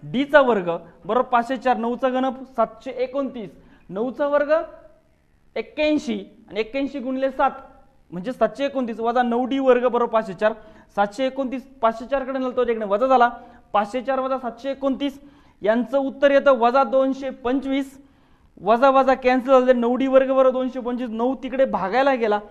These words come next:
दोनशे पंचवीस भा-, भागिले नऊ, नऊ ने जर दोनशे पंचवीस ला भागलं, उत्तर येतं डी वर्ग बरोबर पंचवीस, भागाकार येतं पंचवीस. मग आता डी वर्ग बरोबर पंचवीस, आता पंचवीस हे कशाचं वर्गमूळ आहे, तर पाच आहे. पहा, पंचवीसचं वर्गमूळ पाच आहे,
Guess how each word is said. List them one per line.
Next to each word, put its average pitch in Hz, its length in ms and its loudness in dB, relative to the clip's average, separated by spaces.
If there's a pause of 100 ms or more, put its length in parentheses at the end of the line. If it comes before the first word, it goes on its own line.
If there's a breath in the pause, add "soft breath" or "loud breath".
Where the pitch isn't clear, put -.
(200 loud breath)
दोनशे 240 260 -2
पंचवीस 240 380 -8
भा-, 226 160 -10
भागिले 208 400 -6
नऊ, 240 240 -2 (340 loud breath)
नऊ 208 200 -6
ने 285 100 -4
जर 285 140 4
दोनशे 262 260 -4
पंचवीस 233 340 -10
ला 247 60 -4
भागलं, 226 300 0 (340 loud breath)
उत्तर 233 300 2
येतं 254 300 4
डी 220 100 -4
वर्ग 247 280 4
बरोबर 240 260 0
पंचवीस, 247 440 -6 (380 soft breath)
भागाकार 214 360 -2
येतं 240 140 -2
पंचवीस. 254 520 -4 (340 soft breath)
मग 208 100 0
आता 277 220 4
डी 226 300 -4
वर्ग 294 300 2
बरोबर 285 240 2
पंचवीस, 269 420 -4 (320 soft breath)
आता 220 120 -4
पंचवीस 262 500 0
हे 294 100 -2
कशाचं 294 440 -2
वर्गमूळ 269 400 0
आहे, 196 220 0 (420 soft breath)
तर - 40 -2
पाच 226 240 4
आहे. 196 120 -8
पहा, 127 180 -8 (1040)
पंचवीसचं 226 420 -8
वर्गमूळ 269 340 0
पाच 247 340 2
आहे, 247 120 2